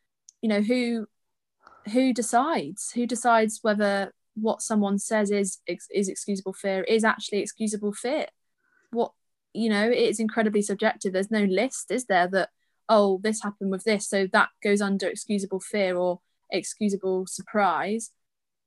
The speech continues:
and that then justifies the actions. There's, there's no, there's no list. It's incredibly subjective, and,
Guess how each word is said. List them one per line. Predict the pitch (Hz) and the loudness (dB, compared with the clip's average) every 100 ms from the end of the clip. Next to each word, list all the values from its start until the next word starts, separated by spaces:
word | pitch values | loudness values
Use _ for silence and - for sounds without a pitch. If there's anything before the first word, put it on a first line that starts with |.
| 214 | 2
and | 208 | 4
that | 214 - | 4 4
then | 208 202 | 2 2
justifies | 208 - 214 208 190 190 | 0 -4 -6 -2 -2 0
the | 220 | 0
actions. | 233 - 170 180 | 0 -6 -8 -4
There's, | 226 220 | -2 -2
there's | 220 220 | 0 0
no, | 226 233 220 | 0 2 0
there's | 208 214 | 0 -2
no | 208 | 0
list. | 202 285 - | 2 0 -2
It's | - | -6
incredibly | 196 202 - 262 311 262 | -2 -2 -2 -4 -2 -2
subjective, | 202 185 190 147 - - 175 196 | -2 -4 -6 -6 -6 -10 -8 -4
and, | 202 196 | -4 -4